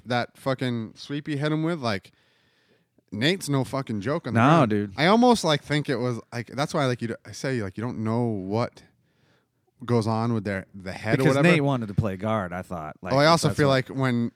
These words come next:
Speaker 1: Nate was no bullshit, when he was like, "Oh, my whole game plan was to start slow."
Speaker 2: Right,
Speaker 1: You know what I
Speaker 2: right,
Speaker 1: mean? 'Cause I,
Speaker 2: right.
Speaker 1: 'cause I didn't have a full fight camp. I
Speaker 2: Right.
Speaker 1: didn't get a lot of rounds of sparring in. It definitely seemed like he was accepting a little more than he usually would
Speaker 2: Right.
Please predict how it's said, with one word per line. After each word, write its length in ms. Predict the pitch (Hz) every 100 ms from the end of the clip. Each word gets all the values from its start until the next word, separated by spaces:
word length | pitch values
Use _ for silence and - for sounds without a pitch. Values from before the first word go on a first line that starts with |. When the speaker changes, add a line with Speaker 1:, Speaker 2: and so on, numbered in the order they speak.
| _
Speaker 1:
Nate 320 | 123 131 139
was 140 | 123 120
no 180 | 127
bullshit, 400 | 113 120 131 127
when 80 | 104
he 60 | 107
was 80 | 101
like, 140 | 113
"Oh, 140 | 156 131
my 160 | 117 -
whole 300 | - 131 127
game 300 | 113 127 120
plan 260 | 113 104
was 140 | 101 92
to 100 | 90
start 320 | - 98 101
slow." 380 | - 107 98 78
Speaker 2:
Right, 300 | 131 127 123 110
Speaker 1:
You 40 |
know 80 | 117
what 100 | 117
I 40 |
Speaker 2:
right, 80 | 110
Speaker 1:
mean? 160 | 120 123
'Cause 240 | - 120
I, 100 | 120
Speaker 2:
right. 180 | 101 -
Speaker 1:
'cause 100 | 113
I 100 | 107
didn't 220 | 110 117
have 260 | 107 113 101
a 80 | 98
full 320 | - 117 104
fight 340 | - 123 120
camp. 220 | - 107 95
I 80 |
Speaker 2:
Right. 80 | 107
Speaker 1:
didn't 160 | 110 117
get 100 | 107
a 40 |
lot 200 | 107 101
of 80 | 98
rounds 240 | 104 104 90
of 60 |
sparring 320 | - 107 104
in. 120 | 92 82
It 120 | 101
definitely 320 | 123 117 110
seemed 280 | - 120 107
like 160 | 95 -
he 120 | 107
was 240 | 104 92
accepting 800 | - - - 120 - 120 107 101 - _ _ _ -
a 60 |
little 220 | 117 131 127
more 240 | 120 127
than 160 | 117 113
he 120 | 117
usually 520 | 110 120 127 120 131
would 340 | 120 127 139 175
Speaker 2:
Right. 280 | 107 113